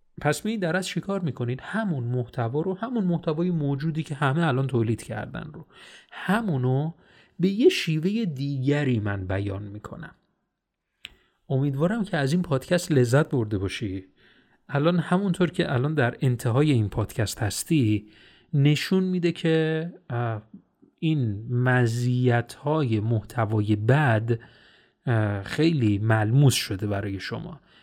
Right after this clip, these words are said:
که این الان در حال حاضر این محتوای بد می‌تونه به ما کمک بکنه که روش‌های جدیدی رو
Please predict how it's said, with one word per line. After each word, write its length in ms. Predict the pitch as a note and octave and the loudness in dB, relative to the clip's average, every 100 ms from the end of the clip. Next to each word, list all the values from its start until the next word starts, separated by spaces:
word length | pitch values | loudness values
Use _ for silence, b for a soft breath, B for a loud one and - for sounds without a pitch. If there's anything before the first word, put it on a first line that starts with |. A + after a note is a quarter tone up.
| b | b
که 160 | - E3 | -4 -2
این 260 | D#3+ C#3 C#3+ | 0 0 0
الان 420 | B2+ A2+ C3+ C#3 | 2 2 2 2
در 160 | A#2 G#2 | 2 0
حال 200 | G#2 C3 | 0 -2
حاضر 460 | G#2 A2 G#2 C#3+ - | 0 -2 0 -2 -2
این 180 | - D3 | -4 -2
محتوای 600 | B2 G2 - G#2+ G#2+ G#2 | 0 -2 -2 -2 0 0
بد 520 | G#2+ C#3+ D3+ A2+ A#2+ C3+ B B B | 2 4 4 2 0 -8 B B B
می‌تونه 320 | D3+ - A#2+ | -4 -2 -2
به 120 | A2 | 0
ما 200 | A2 B2 - | 2 0 0
کمک 460 | B2+ G#2+ C#3+ - | 0 2 2 0
بکنه 480 | - E3+ D3+ C3+ C3+ | -2 -2 0 0 -2
که 140 | C3 D#3+ | -4 -4
روش‌های 560 | C3 A2 A2 C#3 A#2+ | -4 -4 -4 0 2
جدیدی 460 | G#2+ G#2+ A2 A#2+ C3 | 2 0 0 -2 2
رو 200 | B2+ | 2